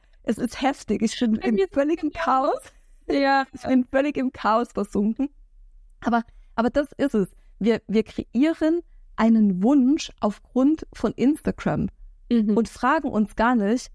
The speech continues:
Speaker 1: „Was will ich denn?“ Und ich muss nicht immer weit weg in die Welt reisen. Vielleicht bin ich auch einfach happy auf meiner Couch in Deutschland und hab einfach nur Bock, mein eigenes Ding zu machen.
Speaker 2: Ja, ganz genau. Und das,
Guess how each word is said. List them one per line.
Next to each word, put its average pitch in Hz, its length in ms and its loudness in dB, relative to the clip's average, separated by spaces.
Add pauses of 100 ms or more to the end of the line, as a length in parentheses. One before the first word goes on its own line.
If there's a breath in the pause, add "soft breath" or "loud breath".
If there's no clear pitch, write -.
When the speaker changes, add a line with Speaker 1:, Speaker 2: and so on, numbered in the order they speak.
(120)
Speaker 1:
„Was 254 340 -4
will 240 260 0
ich - 220 -4
denn?“ 160 280 0 (1160)
Und 220 180 2
ich 208 120 -2
muss 247 180 2
nicht - 140 -8
immer 202 280 2
weit 202 300 0
weg 226 180 -2
in 196 120 -2
die 185 140 -2
Welt 220 280 -2
reisen. 185 380 0
Vielleicht 226 380 -2
bin 311 120 0
ich - 120 -6
auch - 120 -2
einfach 202 380 -2
happy 240 420 2 (240)
auf - 160 -4
meiner 202 200 2
Couch 277 460 -2
in 208 120 2
Deutschland 208 640 0 (260)
und 202 120 0
hab 240 120 0
einfach 220 260 -2
nur 226 200 0
Bock, - 320 -4
mein 269 320 2
eigenes 233 500 0
Ding 254 220 2
zu - 120 -4
machen. - 360 -4 (320)
Speaker 2:
Ja, 214 180 0 (680)
ganz 220 220 0
genau. 208 340 2
Und 220 100 0
das, 226 240 0